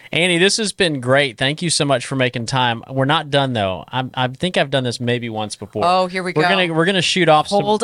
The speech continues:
Speaker 2: on to your seat,
Speaker 1: we're gonna shoot
Speaker 2: friend.
Speaker 1: off some rapid fire. We're gonna have a little fun here. All
Speaker 2: I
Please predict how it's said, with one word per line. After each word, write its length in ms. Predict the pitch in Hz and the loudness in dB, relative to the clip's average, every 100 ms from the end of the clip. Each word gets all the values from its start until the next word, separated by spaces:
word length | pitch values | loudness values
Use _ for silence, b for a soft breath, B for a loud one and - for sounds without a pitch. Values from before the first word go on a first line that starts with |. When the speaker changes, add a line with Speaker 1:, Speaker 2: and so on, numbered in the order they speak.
| - | 0
Speaker 2:
on 300 | 185 196 196 | 2 2 0
to 160 | - 190 | -4 -6
your 100 | 185 | -4
seat, 320 | - - 175 | 0 0 0
Speaker 1:
we're 60 | |
gonna 160 | 180 165 | 0 0
shoot 160 | - 170 | 2 4
Speaker 2:
friend. 60 | 160 | 4
Speaker 1:
off 80 | 147 | 4
some 220 | - 135 | -2 0
rapid 440 | 123 127 127 127 | 4 4 2 -4
fire. 420 | - 127 120 101 95 | 0 4 4 2 0
We're 120 | 120 | 0
gonna 120 | 139 | 2
have 80 | 135 | 2
a 60 | |
little 120 | 135 117 | 0 0
fun 260 | - 127 | 0 0
here. 340 | 120 107 87 98 | 2 -2 -4 -8
All 60 | |
Speaker 2:
I 20 | - | -4